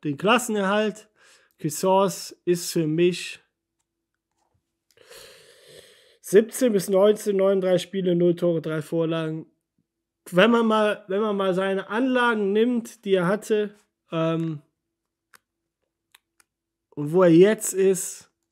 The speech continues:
gehe ich mit Kreisliga. Ähm, also der hatte, hatte eine ganz ordentliche Saison gespielt, hat dann gedacht, er wird Weltfußballer, geht zu Bayern. Kickt jetzt in Venedig in der zweiten Liga um den Abstieg.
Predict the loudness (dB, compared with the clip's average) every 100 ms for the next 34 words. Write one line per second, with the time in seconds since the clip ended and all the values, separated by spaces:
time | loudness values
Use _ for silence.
0 | _ -4 -2 -2 -10 -8 -6 -6 -6 -6
1 | -6 -10 -16 _ _ _ _ _ -10 -6
2 | -4 -4 -8 -18 _ _ _ _ _ -8
3 | 0 2 2 2 2 2 0 0 -2 -2
4 | -2 -4 -4 -4 -2 -4 -6 -2 0 0
5 | -2 -4 -4 -2 -2 -4 -2 -2 -2 -4
6 | -4 -2 -2 -2 -4 -4 -4 -4 -2 0
7 | 0 -2 -8 -6 -4 -4 -2 -4 -4 -8
8 | -6 -6 -8 -12 -20 -20 -20 -20 -2 -2
9 | 2 2 2 0 0 2 4 2 0 0
10 | -2 -2 -4 -4 -4 -6 -2 -2 0 -2
11 | -4 -6 -8 -6 -6 -8 -16